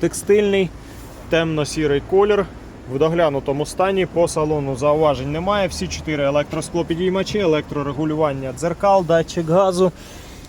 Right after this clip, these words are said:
Сімдесят тисяч миль пробіг даного автомобіля. Е, штатна мультимедіа, є у нас кондиціонер, є підігріви передніх двох сидінь, автоматична коробка передач.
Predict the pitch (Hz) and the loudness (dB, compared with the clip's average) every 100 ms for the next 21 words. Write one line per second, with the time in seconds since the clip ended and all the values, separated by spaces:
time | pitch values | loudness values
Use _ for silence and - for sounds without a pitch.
0 | - - 170 165 170 190 165 170 165 151 | -14 -4 0 2 4 4 4 2 0 0
1 | - 160 135 - 156 131 127 143 139 135 | 0 0 0 2 2 2 2 2 2 2
2 | 156 156 - 180 180 196 214 208 - - | 4 4 2 2 2 2 4 4 2 -14
3 | - - - 196 - - - 131 131 127 | -18 -18 -18 -18 -18 -16 -8 -2 0 0
4 | 123 - - 170 139 131 147 147 185 196 | -2 -4 -2 -2 0 -2 -4 -2 0 2
5 | 208 185 175 151 151 123 123 - 160 160 | 2 2 0 0 0 0 -2 -4 -4 -4
6 | 165 - 175 170 190 170 147 139 147 143 | -4 -2 -2 0 -2 -2 -4 -6 -8 -6
7 | 143 135 123 139 139 139 139 143 160 - | -4 -4 -2 -2 -4 -4 -8 -6 -6 -6
8 | 170 156 202 175 - 156 156 151 - 120 | -6 -4 -2 -2 -2 -2 -2 -4 -6 -6
9 | 113 135 - 143 160 160 160 202 | -4 -4 -4 -4 0 0 2 0